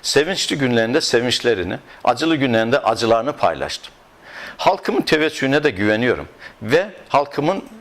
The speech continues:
göstermiş olacağı teveccühe de say-, son derece saygılıyımdır. Bugüne kadar Akçabat'ımıza hizmet etmiş olan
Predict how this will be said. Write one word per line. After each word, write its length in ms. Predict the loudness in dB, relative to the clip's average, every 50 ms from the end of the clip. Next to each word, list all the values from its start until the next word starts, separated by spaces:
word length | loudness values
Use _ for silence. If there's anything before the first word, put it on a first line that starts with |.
| -6 0
göstermiş 540 | 0 0 2 2 2 0 0 0 -2 -2 0
olacağı 640 | 0 0 0 0 0 0 0 0 0 0 -4 -8 -16 -20 -20 -20 -20 -20 -6
teveccühe 540 | 0 0 2 2 2 0 -2 0 -2 0 0
de 100 | 0 -2
say-, 340 | -2 0 0 2 2 2 0 -4
son 300 | -6 -2 -2 0 0 2
derece 340 | 2 2 2 0 0 -2 -2
saygılıyımdır. 920 | 0 0 2 2 2 0 0 0 0 0 0 -2 -6 -10 -12 -12 -14 -16 -18 -20 -20 -20 -20 -20 -20 -20 -20 -20 -20 -20 -20 -18 -18 -18 -18 -18 -18 -20 -20 -20 -14 -6 -2
Bugüne 320 | 0 2 4 4 2 2 2
kadar 320 | 0 0 2 0 -2 -2 -6 -14 -20 -20 -20 _ _ _ -20 -10 _ -2
Akçabat'ımıza 920 | -2 0 0 2 2 2 2 0 -2 -2 -2 -4 -4 -2 0 0 0 0 -2 -8 -18 -20 -20 _ _ _ -20 _ -20 -20 -20 -20 -8 -4
hizmet 440 | -2 -2 0 0 0 0 0 0
etmiş 360 | -2 -2 -2 -2 -4 0 2 2
olan 240 | 2 2 0 -4